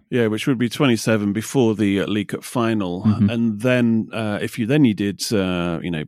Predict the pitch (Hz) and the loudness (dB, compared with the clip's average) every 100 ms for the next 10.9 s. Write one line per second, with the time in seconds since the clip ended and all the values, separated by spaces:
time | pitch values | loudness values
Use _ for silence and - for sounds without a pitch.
0 | - 101 87 - 82 82 87 85 82 82 | -6 -6 -6 -6 -6 -2 -2 -2 -2 -4
1 | 85 78 87 82 98 95 92 82 87 - | -4 -4 -4 -4 -2 -2 -2 -4 -8 -2
2 | 127 92 - _ 143 135 120 - 170 104 | -2 -2 -8 _ 2 2 0 0 0 0
3 | 92 147 - - 156 147 139 139 139 143 | -2 -6 -6 -12 -2 0 0 2 4 2
4 | 131 - 147 131 120 127 139 127 113 107 | 0 -2 2 6 6 6 4 2 0 -2
5 | 104 - - 139 120 - 117 104 131 147 | -8 -12 -6 -2 -4 -4 -4 0 2 0
6 | 78 - - - 104 104 104 - 123 143 | -2 -8 -10 0 0 0 -6 -10 -2 -2
7 | 170 - 113 87 104 92 98 87 113 127 | -2 -4 -4 -2 -4 -4 -4 -6 -4 -4
8 | - - 117 196 113 117 110 113 117 117 | -4 -8 -6 -6 -2 0 2 0 0 -2
9 | 147 - 110 87 101 - 113 101 - 113 | -2 -4 -6 -6 -8 -8 -8 -8 -8 -4
10 | 139 120 85 98 - - 113 110 107 | -2 -2 -6 -8 -10 -10 -2 0 -2